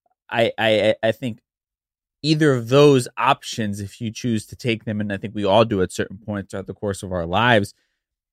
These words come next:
they all lead to the same sort of end result. And I think that that is an incredibly empty feeling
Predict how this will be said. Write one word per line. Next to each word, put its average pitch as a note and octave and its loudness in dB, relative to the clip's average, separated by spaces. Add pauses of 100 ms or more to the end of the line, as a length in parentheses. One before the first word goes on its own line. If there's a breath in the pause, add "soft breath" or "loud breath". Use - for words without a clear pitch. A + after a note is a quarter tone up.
they C#3+ 4
all F3+ 6
lead D#3 -4
to C#3 -2
the A#2+ -4
same C3 -2
sort B2+ -4
of A2+ -2
end A2+ -4
result. G#2+ -2
And F2 -8
I F#2 -6
think A#2+ -10
that A2+ -10
that A#2 2
is A2 0
an G2+ -4 (180)
incredibly C#3 -2
empty B2 -2
feeling A2+ 0